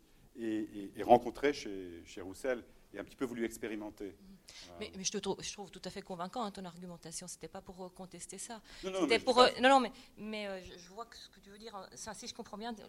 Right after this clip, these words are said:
Speaker 2: l'idée que, ce que tu as, c'est qu'en écrivant ce, La naissance de la clinique, il a, il, il apporte cet éclairage-là sur la lecture de Fou-, de, de Roussel. C'est un peu ça.
Speaker 1: Oui, ben, je crois que c'est, je crois que le, le pro-, le, enfin, moi j'ai l'impression qu'il y a vraiment quelque chose comme,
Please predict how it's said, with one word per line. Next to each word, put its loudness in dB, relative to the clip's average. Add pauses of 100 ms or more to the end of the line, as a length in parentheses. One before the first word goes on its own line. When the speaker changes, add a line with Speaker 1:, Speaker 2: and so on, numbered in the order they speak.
(160)
Speaker 2:
l'idée -12 (100)
que, -18
ce -14
que -20
tu -14
as, -6
c'est -8
qu'en 4
écrivant 4
ce, -4
La -4
naissance -6
de -6
la -6
clinique, -2
il -6
a, -4 (640)
il, -2
il 10
apporte 8
cet -6
éclairage-là -2
sur -10
la -10
lecture -12
de -10
Fou-, -14
de, -10
de -14
Roussel. -10 (680)
C'est -12
un -8
peu -18
ça. -14 (260)
Speaker 1:
Oui, 6
ben, 2
je 2
crois 8
que 4
c'est, -10 (100)
je -8
crois 12
que 4
le, 10
le 6
pro-, -6
le, -14
enfin, 4 (440)
moi 12
j'ai 10
l'impression 8
qu'il 8
y 12
a 12
vraiment 10
quelque 2
chose 8
comme, 10